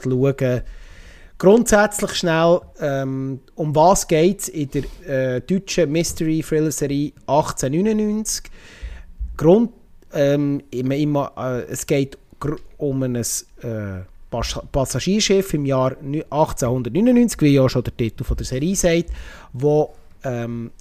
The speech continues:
Leute aus Europa, also von London aus, beziehungsweise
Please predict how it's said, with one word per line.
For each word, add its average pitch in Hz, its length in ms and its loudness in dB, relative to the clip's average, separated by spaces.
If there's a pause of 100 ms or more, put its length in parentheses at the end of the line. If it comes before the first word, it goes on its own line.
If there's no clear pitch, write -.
(200)
Leute 196 380 0
aus 170 140 -4
Europa, 170 800 4
also 139 160 0
von 127 220 0
London 175 680 0
aus, - 180 -6
beziehungsweise 135 920 -6